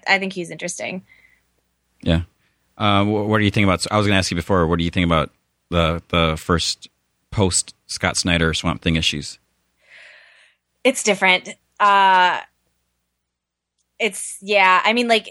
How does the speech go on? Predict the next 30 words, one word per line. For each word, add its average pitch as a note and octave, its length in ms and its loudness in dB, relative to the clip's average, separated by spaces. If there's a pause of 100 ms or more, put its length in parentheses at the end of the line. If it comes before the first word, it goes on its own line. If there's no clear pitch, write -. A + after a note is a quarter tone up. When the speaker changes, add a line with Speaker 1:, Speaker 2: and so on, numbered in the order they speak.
Speaker 1:
especially, B3 500 -2
like, G#3+ 200 -4
issue, C#4 180 0
I A3+ 100 4
thought A#3 140 2
issue G3+ 200 -4
eighteen E3+ 360 -6
was, - 520 -8 (160)
was F3 220 -4
one E3+ 120 -4
of E3 60 -2
the E3+ 60 -2
best D#3 260 2
ones D#3+ 200 -6
of D#3 60 -10
the, C#3 340 0
Speaker 2:
Oh, F#2 160 6
Speaker 1:
of D#2 60 2
the - 80 -12
Speaker 2:
th-, D2+ 180 -2
Speaker 1:
run. C#3+ 200 -2 (120)
Speaker 2:
that, F2 260 0 (200)
I E2+ 300 -10 (460)
almost, A2+ 300 0
that, B2 280 -4
that - 280 -4
made A#2+ 180 0
me A2+ 80 2
tear A2 280 0
up. E2 180 -2